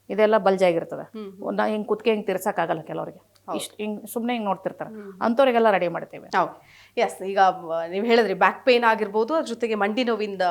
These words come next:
Speaker 2: ಟ್ರೀಟ್ಮೆಂಟ್
Speaker 1: ಎರಡು
Speaker 2: ಯಾವ
Speaker 1: ಮೂರು
Speaker 2: ರೀತಿಯಾಗಿರುತ್ತೆ ಅಂತ ಹೇಳಿದ್ರೆ, ಎಷ್ಟೋ ಜನಕ್ಕೆ ಫ್ರೋಜನ್ ಶೋಲ್ಡರ್ ಇರುತ್ತೆ.
Speaker 1: ಹ್ಮ್.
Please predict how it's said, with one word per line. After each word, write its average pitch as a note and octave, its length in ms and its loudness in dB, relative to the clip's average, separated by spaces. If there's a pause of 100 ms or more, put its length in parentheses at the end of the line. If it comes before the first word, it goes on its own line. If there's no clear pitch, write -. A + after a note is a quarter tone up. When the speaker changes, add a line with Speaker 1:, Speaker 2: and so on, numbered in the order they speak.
(180)
Speaker 2:
ಟ್ರೀಟ್ಮೆಂಟ್ F#3+ 460 -8
Speaker 1:
ಎರಡು F#3+ 120 -2
Speaker 2:
ಯಾವ F3+ 100 0
Speaker 1:
ಮೂರು F3+ 120 -6
Speaker 2:
ರೀತಿಯಾಗಿರುತ್ತೆ E3+ 480 -8
ಅಂತ D3+ 140 -14
ಹೇಳಿದ್ರೆ, E3+ 340 -10
ಎಷ್ಟೋ A#3 200 -6
ಜನಕ್ಕೆ D4 240 -6
ಫ್ರೋಜನ್ A3+ 420 -2
ಶೋಲ್ಡರ್ F3+ 400 -6
ಇರುತ್ತೆ. D#3 360 -10
Speaker 1:
ಹ್ಮ್. E3 240 -8